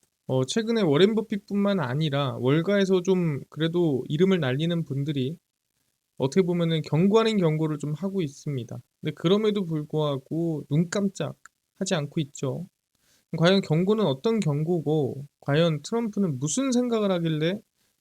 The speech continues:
이런 경고에도 눈을 깜짝하지 않는지 오늘 좀 정리를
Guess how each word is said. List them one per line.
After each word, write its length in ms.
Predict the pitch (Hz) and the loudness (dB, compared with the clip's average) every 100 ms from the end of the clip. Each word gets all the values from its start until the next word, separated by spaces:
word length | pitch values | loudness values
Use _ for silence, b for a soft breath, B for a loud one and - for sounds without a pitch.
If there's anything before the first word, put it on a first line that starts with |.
| _ - | _ 0
이런 260 | 190 220 | 2 2
경고에도 760 | - 147 180 196 190 170 196 240 _ - | 0 0 2 4 4 4 -2 -4 _ -8
눈을 300 | 139 175 190 | 0 2 2
깜짝하지 540 | 185 190 196 - 180 | 0 -4 -6 -6 -4
않는지 580 | 170 139 160 160 131 151 - - | -2 -2 -2 0 -2 -2 -6 -10
오늘 220 | 143 151 | -6 -4
좀 140 | 156 | -4
정리를 560 | 135 131 147 151 147 | -2 -2 0 0 -2